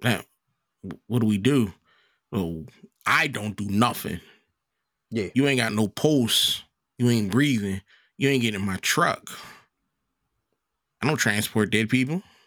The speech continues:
Speaker 2: No, so,
Speaker 1: You call
Speaker 2: so
Speaker 1: the
Speaker 2: you,
Speaker 1: coroner.
Speaker 2: right, so you pretty much go there just to
Speaker 1: I
Speaker 2: confirm and call.
Speaker 1: Confirm. Yeah,
Speaker 2: Yeah.
Speaker 1: medical command, get there. Contact medical command, call it. That's it.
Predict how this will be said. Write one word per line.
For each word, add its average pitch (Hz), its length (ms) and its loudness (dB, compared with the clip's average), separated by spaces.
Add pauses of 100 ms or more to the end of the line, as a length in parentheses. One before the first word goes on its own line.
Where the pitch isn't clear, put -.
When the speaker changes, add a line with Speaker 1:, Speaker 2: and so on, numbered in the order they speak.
(1400)
Speaker 2:
No, 98 120 -4
so, - 140 -8
Speaker 1:
You - 40 -4
call 107 180 2
Speaker 2:
so 113 80 0
Speaker 1:
the 95 80 -4
Speaker 2:
you, 117 80 4
Speaker 1:
coroner. 120 460 2 (220)
Speaker 2:
right, 101 240 2
so 98 100 -8
you 120 140 -2
pretty 113 180 0
much 92 220 -2
go 92 160 0
there 87 240 -2
just 85 340 -8
to 82 340 -6 (340)
Speaker 1:
I 127 100 2
Speaker 2:
confirm 113 640 6
and 92 120 -2
call. 107 300 6
Speaker 1:
Confirm. 123 560 2 (240)
Yeah, 131 140 2
Speaker 2:
Yeah. 127 60 0
Speaker 1:
medical 123 340 2
command, 131 560 0
get 127 180 -2
there. 131 320 0 (1120)
Contact 123 400 0
medical 123 180 2
command, 127 720 0 (140)
call 131 300 2
it. 104 180 -6 (1800)
That's 92 160 -2
it. 110 320 4